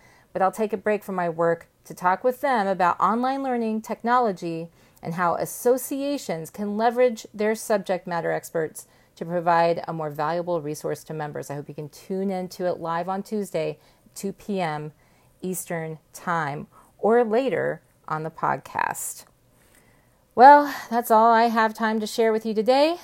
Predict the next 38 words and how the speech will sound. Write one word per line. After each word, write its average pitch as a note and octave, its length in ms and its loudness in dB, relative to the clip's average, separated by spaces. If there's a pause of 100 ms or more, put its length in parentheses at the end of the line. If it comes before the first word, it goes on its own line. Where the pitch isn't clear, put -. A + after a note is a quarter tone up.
Thanks F#3+ 220 -4
for F#3 80 -10
tuning G#3+ 300 -2
in A3 200 0
to A3 140 -6
this F4 380 -4
Association B3+ 760 -4
Chat A3 460 -2
Flash A3+ 500 -2 (400)
Briefing. G#3+ 540 -2 (340)
If E3+ 60 -16
you E3+ 80 -6
enjoyed F3+ 420 -2
this E3+ 160 -6
briefing, F3+ 420 -4
please F3+ 320 -10
share F3+ 320 -2
it, C#3+ 220 -4 (440)
or A#3+ 500 2
visit F3+ 400 0
association G#3 560 -4
chat A#3 200 0
dot B3+ 200 0
com - 320 -8
and D#3 100 -12
subscribe G#3 560 0
to B3 120 -8
receive A#3+ 400 -4
weekly C#4 520 -2
emails B3+ 540 -2
and A#3 160 -2
access A#3 500 -2
to A3+ 480 -2
the G3 100 -6
podcast D4 760 -6
and A#3+ 180 -2
online A3 520 -4
community F#3 600 -6